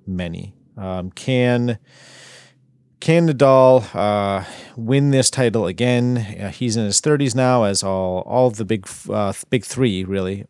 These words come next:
are. Uh, big four, if, if you wanna count Stan Wawrinka. Uh, it's possible. Um, can Roger rebound from, you know, that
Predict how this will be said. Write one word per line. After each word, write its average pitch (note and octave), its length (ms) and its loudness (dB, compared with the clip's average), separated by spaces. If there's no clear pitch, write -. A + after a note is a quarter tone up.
are. A2 420 0
Uh, F#2+ 220 -6
big A2+ 200 -6
four, G2+ 260 -4
if, F#2 80 -6
if F#2+ 220 -10
you G#2+ 40 -4
wanna F#2 160 -6
count F#2+ 300 -8
Stan G#2+ 240 -4
Wawrinka. F#2+ 520 -6
Uh, D3+ 360 6
it's C#3+ 140 -4
possible. B2+ 560 0
Um, A#2 600 -2
can C3 240 0
Roger B2+ 580 4
rebound A#2 600 2
from, G#2 480 0
you A2+ 100 -6
know, G2+ 80 -4
that G#2 220 -2